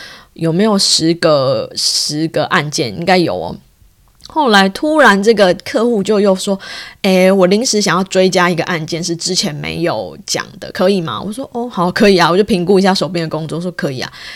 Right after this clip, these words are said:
结果我就看他，呃，pass 过来的这个案子，好像前面做一半，你知道吗？我说：“怎么前面做一半，然后要我去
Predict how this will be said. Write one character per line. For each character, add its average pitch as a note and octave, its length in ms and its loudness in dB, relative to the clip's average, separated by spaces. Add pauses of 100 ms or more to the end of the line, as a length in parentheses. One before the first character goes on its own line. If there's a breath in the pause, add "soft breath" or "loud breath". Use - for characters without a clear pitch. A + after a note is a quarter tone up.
(140 loud breath)
结 G4 120 0
果 F4 120 6
我 A3 100 4
就 D4 80 0
看 D#4 200 -4
他， C4+ 220 -2 (600)
呃， F3 160 0
pass C4 340 -8
过 B3+ 160 2
来 F3 160 4
的 E3+ 100 0
这 F3+ 140 -2
个 G3 60 -2
案 F3 260 -4
子， D#3+ 100 -12
好 D3+ 140 -4
像 D4 160 -4
前 G3+ 200 -2
面 A3+ 220 0
做 B3 280 2
一 F#3+ 80 -2 (180)
半， G3+ 260 2
你 D#3+ 120 -2
知 F3+ 100 -2
道 G#3 160 6
吗？ F#3 140 2
我 A#3+ 40 0
说 F#4+ 100 0 (440 loud breath)
：“怎 - 100 -12
么 A4+ 120 -2
前 E4 120 2
面 F4+ 140 0
做 F4 100 2
一 D4 80 4
半， A#3+ 220 4
然 F#3 80 2
后 A#3+ 80 2
要 A#3 160 4
我 B2 200 0
去 D#3+ 380 -2